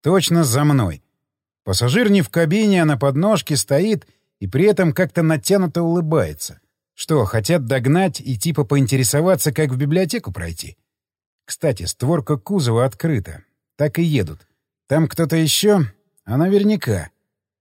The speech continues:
Слева впереди заборчик низкий. За ним что-то вроде садика замусоренного. Потом проход между заборами двух дворов. Если я туда, а они не за мной, то просто плечами пожмут и дальше проедут,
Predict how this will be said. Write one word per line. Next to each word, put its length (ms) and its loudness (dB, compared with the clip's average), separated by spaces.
Слева 440 4
впереди 440 0
заборчик 640 0
низкий. 520 -2
За 160 -4
ним 160 2
что-то 320 -2
вроде 300 0
садика 500 0
замусоренного. 840 -2
Потом 300 0
проход 480 -2
между 260 0
заборами 560 0
двух 300 -2
дворов. 540 -2
Если 360 0
я 100 2
туда, 540 2
а 20 2
они 220 2
не 140 4
за 180 2
мной, 420 2
то 160 0
просто 360 -2
плечами 460 0
пожмут 440 0
и 60 -2
дальше 340 0
проедут, 560 -4